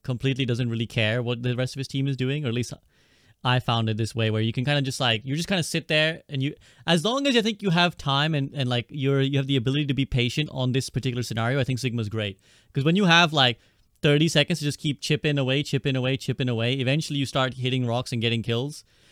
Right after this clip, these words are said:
The problem is when that isn't allowed, right? When it's, like, either the game mode, as we talked about King of the Hill, or, like, the compositions are speeding the game up too much, where you're like, "Oh, I'm trying to chip away," and then their team just, like, ran at mine and killed them before, like, my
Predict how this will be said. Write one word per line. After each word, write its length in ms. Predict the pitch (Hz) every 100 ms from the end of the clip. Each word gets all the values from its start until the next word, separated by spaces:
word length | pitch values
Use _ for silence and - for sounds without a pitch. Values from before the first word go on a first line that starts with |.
| -
The 80 | 143
problem 400 | - 196 190 175
is 100 | 160
when 160 | 143 135
that 200 | 139 139
isn't 240 | 120 127
allowed, 380 | 127 113 117 107
right? 100 | 107
When 100 | 113
it's, 120 | 123 117
like, 160 | 117
either 180 | 135 135
the 120 | 123
game 320 | 110 120 123
mode, 200 | 127 135 143
as 100 | 107
we 60 |
talked 180 | 113 117
about 200 | 113 110
King 160 | - 113
of 40 |
the 60 | 107
Hill, 180 | 110 123
or, 100 | 110
like, 200 | 104 - _ _ -
the 80 |
compositions 680 | 123 131 117 120 123 143 147
are 180 | - 120
speeding 440 | - - 139 139
the 80 | 131
game 260 | 117 117 123
up 120 | 135
too 140 | - 131
much, 260 | 123 143
where 80 | 123
you're 180 | 117 117
like, 240 | 117 110 - _ _ _ _ -
"Oh, 60 |
I'm 140 | 123 117
trying 180 | 180 156
to 40 |
chip 120 | 139
away," 280 | 117 127 123
and 120 | 113
then 140 | 120 120
their 200 | 123 120
team 320 | - 123 110
just, 160 | 110
like, 120 | 123 104
ran 240 | 110 110
at 80 | 113
mine 260 | 110 110 104
and 240 | 101 104 -
killed 260 | - 123
them 160 | 110 104
before, 260 | 104 117 107
like, 160 | 104
my 240 | 110 104